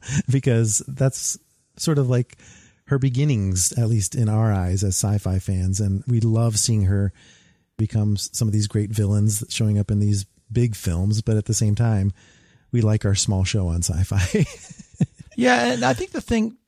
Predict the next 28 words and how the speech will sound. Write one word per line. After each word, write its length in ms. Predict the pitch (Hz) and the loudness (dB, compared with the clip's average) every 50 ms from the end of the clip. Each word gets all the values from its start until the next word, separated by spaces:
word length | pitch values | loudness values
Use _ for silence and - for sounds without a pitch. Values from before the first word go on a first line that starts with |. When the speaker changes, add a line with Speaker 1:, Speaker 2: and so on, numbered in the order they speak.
| _ _ | _ _
Speaker 2:
people 400 | - 220 226 - - 196 190 185 | -4 -4 -2 0 0 0 0 0
tend 480 | - _ - - 175 185 180 185 165 - | -4 _ -4 -2 0 2 2 0 0 0
to 260 | - - 175 160 - - | 0 0 0 0 0 2
overlook, 720 | 156 156 160 139 156 156 135 135 175 196 196 190 _ _ - | 2 2 2 2 0 0 0 2 2 2 0 0 _ _ -8
probably 580 | - - 180 208 233 247 269 196 170 160 - | -6 0 2 2 2 2 2 0 0 0 -4
because 480 | 226 - _ 156 151 - - 160 151 143 | -6 -6 _ -6 -6 -2 0 0 2 2
she 160 | - - 151 | 2 0 -2
does 260 | 135 - 151 147 139 | -2 0 0 2 2
such 200 | - 143 127 - | 0 -2 -2 -2
a 40 | 123 | -4
great 480 | 107 - - - 127 139 139 139 - - | -6 -6 -10 -6 -2 -2 -2 -2 -4 -6
job 480 | 107 - 110 127 - 202 233 240 180 | -6 -2 0 0 2 2 0 0 0
with 280 | 143 120 107 98 - - | 2 0 0 0 2 0
it, 200 | 117 120 - - - - - - _ _ _ _ | 0 0 0 -8 -20 -20 -20 -20 _ _ _ _
is 200 | - 190 - - | -2 -2 0 0
the 80 | 269 | -2
fact 260 | 151 - - 190 180 - | 0 0 0 0 0 -2
that 240 | - 147 _ _ | -4 -6 _ _
this 140 | 120 165 180 | -2 0 0
season 360 | - - 190 220 220 - 165 | 2 0 0 0 0 2 2
she's 200 | 139 - - - | 2 2 0 -2
playing 400 | - - - 143 147 160 165 156 | -2 -2 0 2 2 2 2 2
essentially 400 | 135 - - 165 151 - 165 139 | 0 0 0 0 0 0 0 -2
two 260 | 127 _ - - 160 151 | -2 _ -2 -2 0 2
different 320 | 147 135 - 135 - - | 0 0 0 -4 -6 -4
characters 580 | - 123 117 120 123 117 113 - 104 90 - - - | 0 2 2 4 4 2 0 -2 -6 -6 -6 -8 -4
in 280 | 113 110 104 98 98 | -4 -2 0 0 -2
Dutch 380 | 82 - 107 113 117 - - | -2 0 0 0 2 0 -2